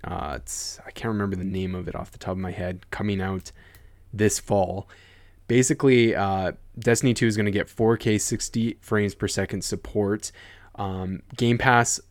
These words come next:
Ul-, Ultimate or Xbox Ultimate, whatever they call that subscription, w-, with the inclusion of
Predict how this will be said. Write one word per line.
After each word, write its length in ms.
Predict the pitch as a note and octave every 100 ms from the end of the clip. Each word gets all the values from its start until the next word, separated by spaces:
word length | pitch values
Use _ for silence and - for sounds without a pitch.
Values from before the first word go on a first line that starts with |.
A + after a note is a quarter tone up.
| _
Ul-, 280 | G#2+ A2+ A2 _ _ -
Ultimate 400 | G#2+ - A2+ G#2+
or 140 | G2
Xbox 420 | F#2 F#2+ G#2 F#2+ G2
Ultimate, 220 | G2 G2
whatever 260 | G2 G2
they 80 | G2
call 180 | - G2+
that 140 | G2 -
subscription, 640 | G2 - G2 G2+ G2 F#2 - _
w-, 420 | - G2+ - G2 F#2+
with 160 | A2 -
the 80 |
inclusion 460 | A#2 G2+ B2+ B2 A#2+
of 120 | G#2